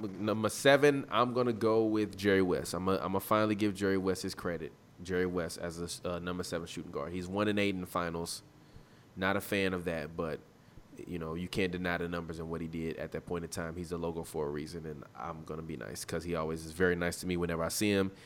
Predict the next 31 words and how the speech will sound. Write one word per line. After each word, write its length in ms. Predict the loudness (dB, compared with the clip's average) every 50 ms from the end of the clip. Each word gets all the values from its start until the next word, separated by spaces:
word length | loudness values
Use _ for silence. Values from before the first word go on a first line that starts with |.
| -20 -10 -2
He 160 | 4 6 8
always 300 | 10 10 10 8 6 4
spoke 320 | 4 6 6 6 6 6
to 80 | 2 0
me, 240 | 0 2 2 2 4
always, 520 | 6 8 8 8 8 6 4 2 2 0
uh, 300 | 0 0 2 2 2 0 0
would, 160 | -2 -4 -6 -8 -10 -8
you 80 | -8 -6
know, 100 | -6 -6
give 160 | -6 -6 -6
me 100 | -6 -6
a 60 | -4 -2
head 300 | 0 2 2 2 0 0
nod, 320 | -2 0 0 0 0 -2
like, 120 | -4 -6 -8
"What's 180 | -10 -4 0 2
up?" 200 | 4 4 2 0 -4 -12 -20 -20 -20 -20 -20 -20 -18 -16
Yeah, 80 | -16 -16 -12 -6
so 160 | -2 -2 0
he 160 | 2 2 0
was 220 | 0 0 -4 -4
mad 260 | -2 -2 0 0 -2 -4
cool. 160 | -4 -6 -4
Shout 180 | 0 0 0 0
out 60 | 0
to 60 | -2 -2
Jerry 220 | -2 0 0 0
West. 340 | 0 -2 -4 -6 -8 -12 -14 -16 -6
Cool 180 | -4 -2 -2
guy. 200 | 0 0 -2 -2